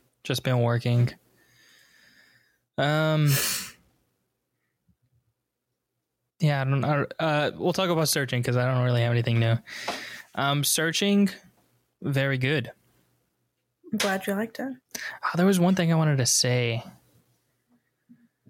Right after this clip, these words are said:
Speaker 1: It just, like, the whole thing is, like, uh, the detective was so dumb.
Speaker 2: Mm-hmm.
Speaker 1: Didn't cover her tracks whatsoever. I mean, she thought she did. But I,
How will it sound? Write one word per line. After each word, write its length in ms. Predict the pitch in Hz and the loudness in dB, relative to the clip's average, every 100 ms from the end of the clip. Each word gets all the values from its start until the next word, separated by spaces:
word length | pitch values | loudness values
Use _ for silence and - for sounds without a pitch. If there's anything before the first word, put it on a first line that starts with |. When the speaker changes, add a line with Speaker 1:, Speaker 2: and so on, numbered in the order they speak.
| _ _ - | _ _ -2
Speaker 1:
It 140 | 180 | -2
just, 200 | 165 165 | 0 0
like, 120 | 185 175 | 0 0
the 80 | |
whole 180 | 160 214 | 0 0
thing 500 | 214 165 170 196 202 - 185 - _ - _ _ _ _ _ _ _ _ _ _ _ _ _ - - - - | 0 0 2 4 2 0 -12 -18 _ -20 _ _ _ _ _ _ _ _ _ _ _ _ _ -20 -20 -10 0
is, 420 | 156 131 - - - | 2 2 0 -2 -2
like, 200 | 160 135 - | -2 -2 -2
uh, 220 | 110 - | -2 0
the 160 | 160 147 | 0 0
detective 460 | 143 165 160 175 | -2 -2 -2 0
was 120 | 156 | 0
so 240 | 131 135 151 | 0 0 0
dumb. 420 | 131 113 123 131 _ _ _ _ _ _ _ _ _ _ _ _ 240 | 0 0 0 -2 _ _ _ _ _ _ _ _ _ _ _ _ -4
Speaker 2:
Mm-hmm. 140 | - | 0
Speaker 1:
Didn't 320 | 143 151 143 | 2 0 -2
cover 240 | - 143 139 | -2 -2 0
her 100 | 127 | -2
tracks 380 | - 127 123 139 | -2 -2 -2 -2
whatsoever. 540 | 135 - 123 120 123 | 0 0 -2 0 0
I 60 | 123 | 2
mean, 140 | 127 | 0
she 140 | 123 135 | 0 -2
thought 280 | 139 139 156 | -2 -2 -2
she 160 | - | -4
did. 320 | - - - - _ _ _ _ _ _ _ _ _ _ _ _ _ _ _ _ _ _ _ _ - | -4 -6 -6 -10 _ _ _ _ _ _ _ _ _ _ _ _ _ _ _ _ _ _ _ _ 0
But 100 | |
I, 80 | 226 | 2